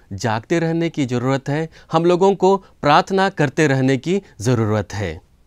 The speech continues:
जब हम संत लूकस के सुसमाचार अध्याय इक्कीस को,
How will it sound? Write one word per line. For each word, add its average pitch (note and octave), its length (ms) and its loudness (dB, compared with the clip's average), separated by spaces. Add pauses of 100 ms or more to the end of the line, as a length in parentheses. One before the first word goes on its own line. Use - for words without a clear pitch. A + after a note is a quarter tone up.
(360)
जब F#3+ 180 2
हम A3 360 2
संत G3+ 260 -2
लूकस F#3+ 380 0
के F3+ 160 0
सुसमाचार B2+ 840 -2 (120)
अध्याय D3 340 0
इक्कीस D3+ 400 0
को, F2 260 -8